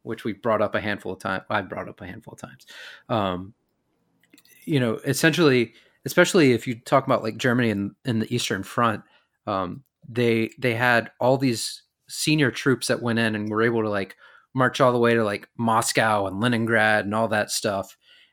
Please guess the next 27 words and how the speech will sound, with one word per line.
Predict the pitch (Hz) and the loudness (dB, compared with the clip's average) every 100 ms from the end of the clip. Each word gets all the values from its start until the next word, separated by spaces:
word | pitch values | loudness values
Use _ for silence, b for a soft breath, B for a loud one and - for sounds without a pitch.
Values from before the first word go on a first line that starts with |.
| b | b
Um, | 117 101 98 - _ | -2 -2 -4 -8 _
but | 131 151 | 2 2
in | 147 | 4
that, | 120 - - | 0 -2 -6
the | 120 | -8
process | - 135 127 139 117 | 0 2 2 2 -2
of, | 113 104 | -4 -6
like, | 104 - _ _ _ _ - | -8 -10 _ _ _ _ 0
killing | 165 135 127 117 107 b b b _ _ _ | 2 2 2 -2 -4 b b b _ _ _
hundreds | - 143 135 123 | 0 2 2 0
of | 113 | -2
thousands | 127 117 113 117 110 101 104 | 0 2 0 -2 -2 -6 -8
or | 110 | -8
close | - 135 - - | 0 0 0 -6
millions | 156 127 143 135 120 117 | -2 4 6 6 4 0
of, | 104 98 | -4 -4
of | 139 107 | -6 2
Russian | 113 113 117 | 2 2 -2
soldiers, | - 120 117 107 98 98 b b b - | -2 0 0 2 0 -2 b b b -8
um, | 110 101 90 - _ _ - | -4 -4 -6 -16 _ _ -2
all | 127 123 | 0 0
of | 104 123 - | -2 -10 -6
their | 123 113 107 101 87 | -2 0 0 -2 0
veteran | 101 156 139 110 | 4 4 2 -2
soldiers | 110 104 107 101 98 - _ _ | -4 -2 0 0 -4 -14 _ _
died, | - 87 85 - _ _ - | -2 -2 -4 -12 _ _ -4
right? | 104 104 | -2 -2